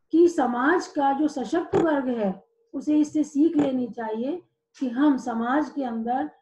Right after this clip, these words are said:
किस प्रकार से सशक्त होते हुए भी चुप रह जाते हैं और वो व्यक्ति विकलांग होकर के भी एक नारी की रक्षा के लिए सामने आता है।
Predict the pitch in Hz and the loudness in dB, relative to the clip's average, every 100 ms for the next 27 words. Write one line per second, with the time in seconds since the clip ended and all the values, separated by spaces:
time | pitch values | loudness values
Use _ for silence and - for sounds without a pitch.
0 | _ - 359 - 254 254 226 220 196 277 | _ 0 0 0 -6 -4 -4 -4 -4 -2
1 | 311 320 - _ - 254 220 349 294 262 | 0 -2 -8 _ -8 -4 0 0 0 -2
2 | 254 269 254 262 269 - 311 285 254 240 | -2 -2 -2 -2 -4 -2 -4 -2 -2 -2
3 | 226 202 233 247 294 311 _ _ - 247 | -2 -4 -6 -4 -2 -4 _ _ -10 -4
4 | 247 269 254 247 294 254 254 254 247 320 | -2 -2 -2 -4 -4 -6 -6 -6 0 2
5 | 285 262 254 226 233 220 254 285 - _ | 2 2 -6 -8 -6 -6 -4 -6 -8 _
6 | _ - 247 254 254 - _ 247 226 233 | _ -4 0 0 -2 -20 _ -10 -6 -4
7 | 254 240 214 - 240 226 247 254 247 220 | -4 -6 -6 -8 -10 -8 -10 -10 -10 -6
8 | 196 202 - _ _ _ | -4 -6 -10 _ _ _